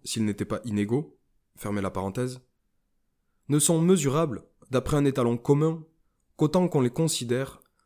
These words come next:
du même point de vue, qu'on ne les saisit que sous un aspect déterminé. Par exemple, dans le cas présent, cela signifie qu'on ne les considère que comme travailleurs,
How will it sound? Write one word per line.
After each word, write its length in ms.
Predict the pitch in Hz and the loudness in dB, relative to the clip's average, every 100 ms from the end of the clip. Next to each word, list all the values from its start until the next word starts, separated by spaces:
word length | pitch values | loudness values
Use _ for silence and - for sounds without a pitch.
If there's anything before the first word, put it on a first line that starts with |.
| - | -12
du 140 | 117 | 0
même 240 | 123 131 123 | 2 2 0
point 160 | 127 | 0
de 80 | 117 | 0
vue, 320 | 101 95 - _ _ _ _ _ _ | -2 -8 -14 _ _ _ _ _ _
qu'on 120 | - | 0
ne 100 | 131 | 4
les 80 | 120 | 4
saisit 460 | 117 127 120 139 - _ _ - | 4 0 -2 -6 -12 _ _ -2
que 120 | 135 | 0
sous 200 | 139 127 | 0 2
un 120 | 123 | 0
aspect 260 | 123 - 127 | 0 -2 -4
déterminé. 720 | 113 120 110 110 98 95 _ _ _ _ _ _ _ _ _ - | 0 0 0 -2 -4 -8 _ _ _ _ _ _ _ _ _ -4
Par 140 | 104 | -2
exemple, 420 | 110 117 160 - - _ - - 107 | 0 0 -2 -4 -20 _ -20 -14 -2
dans 100 | 113 | 0
le 80 | |
cas 160 | 110 123 | 0 -2
présent, 480 | - 107 123 143 _ _ _ _ _ _ _ _ - | -2 -4 -4 -6 _ _ _ _ _ _ _ _ -8
cela 260 | - 165 | 0 2
signifie 400 | 175 151 147 - | 2 2 0 -2
qu'on 140 | 170 151 | -2 0
ne 80 | 135 | 0
les 80 | |
considère 540 | 131 143 143 147 147 - _ _ - | 0 -2 -2 -4 -4 -10 _ _ 2
que 100 | 165 | 2
comme 280 | 160 117 | 4 -2
travailleurs, 640 | 110 110 107 104 95 - | 0 -4 -2 -2 -4 -8